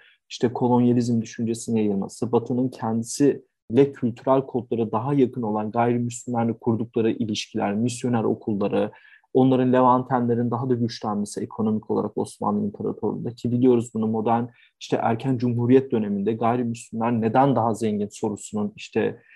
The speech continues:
e, Şükrü Saraçoğlu'nun meclisteki konuşması, ondan sonra geldiğimiz süreçte hep bir tartışma konusu. Bunun da aslında en büyük sebeplerinden biri,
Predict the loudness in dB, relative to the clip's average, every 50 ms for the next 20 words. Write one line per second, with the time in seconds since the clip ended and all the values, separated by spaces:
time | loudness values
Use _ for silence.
0 | -20 _ _ _ -8 -8 -6 -6 -6 -10 -10 -8 -6 -6 -4 -2 0 0 0 0
1 | 0 0 0 0 0 0 -2 -2 -2 -2 -4 -6 -10 -10 -10 -10 -8 -8 -10 -6
2 | -4 -4 -4 -4 -6 -10 -12 -14 -14 -8 -6 -4 -4 -2 -2 -2 0 0 2 0
3 | 0 -2 -2 -2 -2 0 0 0 0 2 2 2 4 4 2 0 -2 -2 -4 -8
4 | -6 -6 -6 -6 -6 -6 -6 -6 -4 -2 -4 -4 -2 0 0 0 0 -2 -4 -6
5 | -2 -2 -2 -2 -4 -6 -6 -6 -8 -10 -6 -4 -4 -2 -2 -2 -4 -4 -6 -6
6 | -4 -2 -2 -2 0 0 2 2 2 2 0 0 0 0 0 0 0 -2 -2 0
7 | 0 2 2 0 2 2 2 2 4 4 2 2 0